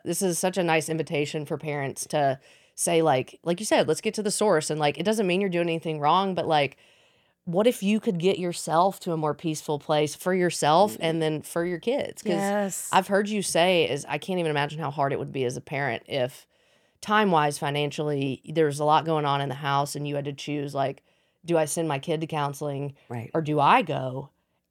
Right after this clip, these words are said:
Speaker 1: And your kind of bold statement is, "You go," right?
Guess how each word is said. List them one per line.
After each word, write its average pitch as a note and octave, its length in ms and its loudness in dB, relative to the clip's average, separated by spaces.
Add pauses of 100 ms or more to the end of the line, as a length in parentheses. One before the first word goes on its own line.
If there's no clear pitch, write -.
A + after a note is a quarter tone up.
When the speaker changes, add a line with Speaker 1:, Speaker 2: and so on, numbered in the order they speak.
(100)
Speaker 1:
And E3+ 180 0
your F#3+ 160 4
kind D4+ 240 2
of F3 220 0
bold F3+ 320 6
statement A#3 400 4
is, D#3 240 0
"You G#3+ 260 2
go," C#3+ 400 2 (260)
right? G3 360 2